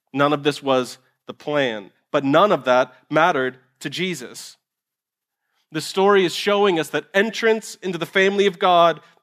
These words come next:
is through faith, trusting the mercy of God,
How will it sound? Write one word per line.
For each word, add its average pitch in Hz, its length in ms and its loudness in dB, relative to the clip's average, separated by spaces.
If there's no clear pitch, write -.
is 170 180 -8
through 180 200 -6
faith, 170 680 -2
trusting 220 480 2
the 180 60 -2
mercy 185 420 0
of 123 120 -8
God, 107 320 -6